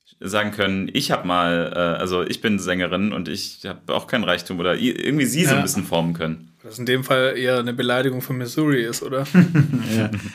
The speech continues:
Speaker 3: Aber man hätte jetzt wirklich was daraus machen können,
Speaker 1: Mhm.
Speaker 3: indem man ihre Herkunft hat irgendeinen Skill bedeutet.
Speaker 1: Ja.
Speaker 3: Aber sie hat halt keine Skills, das
Speaker 2: Wo steht Missouri?
Speaker 3: keine Ahnung.
Speaker 2: Hm.
Speaker 3: Ich würd sagen, Flyover Country. <laughs>
Speaker 2: Das ist auch ihr Skill.
Speaker 3: <laughs> Ja,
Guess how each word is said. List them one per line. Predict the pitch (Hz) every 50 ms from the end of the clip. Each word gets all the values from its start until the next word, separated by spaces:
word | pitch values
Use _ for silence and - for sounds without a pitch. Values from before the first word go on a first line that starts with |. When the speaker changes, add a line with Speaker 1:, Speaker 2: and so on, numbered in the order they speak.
| - - -
Speaker 3:
Aber | 113 117
man | 135 147
hätte | 151
jetzt | 147 131 120 120 - - -
wirklich | 131 117 107 117 135 127 123 113
was | 113 107
daraus | - 101 98 95 -
machen | 110 113 120 127 104
können, | - - 95 95 101 104 117 120 113 87 82 87
Speaker 1:
Mhm. | 90 -
Speaker 3:
indem | 104 101 98 98 101 101
man | 107 104 101 101 101 101 101 101 - - - 113 117 - _ _ _ _ _ _ _ -
ihre | - 110 101 92
Herkunft | 87 101 101 113 120 117 - 117 110 110
hat | 110 -
irgendeinen | - 107 107 104 101 98 98 95
Skill | - - - - 110 117 110
bedeutet. | 98 90 85 90 90 92 92 - 104 101 - - _ 92
Speaker 1:
Ja. | 92 110 135 127 95 85 - _ _ _
Speaker 3:
Aber | - 101 98
sie | 95
hat | 101 107
halt | 101 98 92
keine | - 87 87
Skills, | 87 - - - 98 95 90 -
das | - 90 - -
Speaker 2:
Wo | -
steht | 175 175 139 139 139
Missouri? | 135 117 - - 123 120 120 120 117 117 - _ _ _ _ _ _ _ _ _ _ _ _ _ _ 98 95 92 _
Speaker 3:
keine | _ - 90 82 78 73
Ahnung. | 73 78 76 73 _ _ _ -
Speaker 2:
Hm. | 120 110 104 107 _ _ _ _ _ _ _
Speaker 3:
Ich | _ -
würd | 85
sagen, | - 101 90 90 90 85 87 87 85 85
Flyover | 85 - - 87 87 90 95 95 95 92
Country. | - 95 87 87 - 107 110 110 110
<laughs> | _ _ _ _ _ _ _ _ _ _ _ _ _ _ _ _ _ - - - - - - - 117 - - - _ _ _ _ _ _ _ _ _
Speaker 2:
Das | - 120 -
ist | - 151 143
auch | - 143 151
ihr | 147 143
Skill. | 143 - - 147 147 139 - - - -
Speaker 3:
<laughs> |
Ja, | - 135 156 165 151 147 -